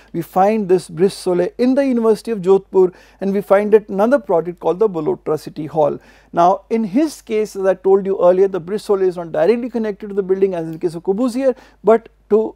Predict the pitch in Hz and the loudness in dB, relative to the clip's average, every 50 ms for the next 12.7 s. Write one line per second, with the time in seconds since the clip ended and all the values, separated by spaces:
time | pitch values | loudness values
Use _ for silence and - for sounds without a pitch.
0 | _ - - 196 - 226 202 175 175 175 170 180 185 - - 277 294 247 - 247 | _ -8 -8 -6 -4 -6 -4 -4 0 4 4 4 4 4 0 -8 -8 -6 -2 -2
1 | 233 226 202 180 196 185 - 214 202 185 180 180 185 180 185 180 175 180 180 175 | -2 -2 -2 -4 -4 -6 -4 -6 -8 0 2 2 2 2 -2 -6 -6 -6 -6 -8
2 | 175 165 165 165 170 175 - - 196 208 226 226 _ _ _ _ - 190 196 185 | -2 0 0 0 -2 -4 -6 -4 -2 -2 -2 -4 _ _ _ _ -8 -6 -6 -4
3 | 160 160 190 214 247 262 - - 202 190 190 - - - 185 170 160 - - 190 | 2 4 4 6 4 2 0 -4 -4 -4 -6 -6 -6 -12 -12 -12 -12 -8 -8 -8
4 | 196 190 - 233 208 - - 170 - 160 151 160 165 233 226 - - - 269 247 | -8 -8 -10 -14 -8 -8 -8 -8 -8 -10 -10 -2 0 0 -2 -2 -6 -4 -2 -2
5 | 220 196 - - 196 185 175 175 165 180 202 185 175 190 190 185 _ - _ _ | -2 -2 0 -2 -2 0 -2 -6 0 0 0 0 0 -4 -6 -6 _ -20 _ _
6 | - 220 208 _ _ - - 247 247 - _ _ 175 185 180 - - - 208 190 | -6 -6 -6 _ _ 2 2 2 2 2 _ _ -6 -6 -6 -6 -2 0 0 0
7 | 196 208 220 220 269 - - 180 170 151 165 156 160 165 180 - - 180 - - | 0 0 -6 -12 -12 -8 -6 -6 -4 0 0 0 0 0 -2 -6 -8 -12 -12 -12
8 | 156 143 - 151 151 - - 202 214 - - 170 190 262 - - 202 160 - 165 | -12 -8 -8 -8 -8 -6 -10 -12 -12 -10 -10 -8 -8 -8 -8 -8 -10 -4 -2 -2
9 | 151 151 - 160 175 - 147 139 151 147 - - - - - _ _ _ _ _ | -2 -2 -4 -8 -8 -10 -12 -8 -8 -8 -8 -8 -12 -16 -16 _ _ _ _ _
10 | _ _ _ _ - - 170 180 190 190 185 208 196 - - - 320 349 349 339 | _ _ _ _ -2 4 4 4 4 6 2 0 0 0 -6 -2 0 0 0 0
11 | 262 - 208 202 180 147 160 147 147 - - - - 165 151 - 185 180 175 - | -4 2 4 4 4 4 4 2 4 4 0 -2 -2 -4 -6 -4 -6 -8 -6 -4
12 | - 180 180 185 185 170 156 - 220 214 180 151 143 | -4 -2 -2 -2 -4 -6 -6 2 4 6 6 6 4